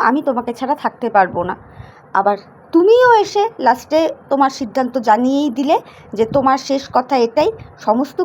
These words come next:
কিছু পরেও যদি এই রকম কথা আসে যে, যে দুজনের মধ্যে কাউকে বেছে নেওয়ার যদি বিষয় আসে, তুমি কাউকেই ছাড়তে পারবে না, তোমার কণিকাকেও চাই, তোমার ফ্যামিলি অর্থাৎ তোমার মাকেও চাই, তাই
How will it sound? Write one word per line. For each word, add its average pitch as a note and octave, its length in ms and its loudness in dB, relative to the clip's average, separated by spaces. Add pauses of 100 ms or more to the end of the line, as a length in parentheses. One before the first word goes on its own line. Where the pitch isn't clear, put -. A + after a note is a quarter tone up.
কিছু C#4+ 220 -6 (520)
পরেও B3 320 2 (140)
যদি B3+ 180 -4 (120)
এই C4 140 -2
রকম D#4 200 -2 (120)
কথা C#4 220 0 (120)
আসে D4 200 -6 (320)
যে, A#4 120 -2 (460)
যে C#4 80 -6 (200)
দুজনের D#4+ 460 0
মধ্যে C#4+ 280 -2 (160)
কাউকে C4+ 300 0
বেছে B3+ 280 -6
নেওয়ার C4 240 4 (360)
যদি B3+ 280 -4
বিষয় B3 340 2
আসে, A3+ 160 -6 (380)
তুমি E4 180 2 (100)
কাউকেই B3 400 0
ছাড়তে A#3+ 300 -4
পারবে C4 340 0
না, G#4+ 60 0 (120)
তোমার A#3 220 2 (120)
কণিকাকেও B3+ 540 -2 (100)
চাই, F#4+ 140 4 (480)
তোমার E4+ 240 2 (140)
ফ্যামিলি C4+ 400 0
অর্থাৎ B3+ 280 -6
তোমার A3+ 180 0 (100)
মাকেও A#3 340 -2 (140)
চাই, E3+ 140 2 (640)
তাই F4+ 140 4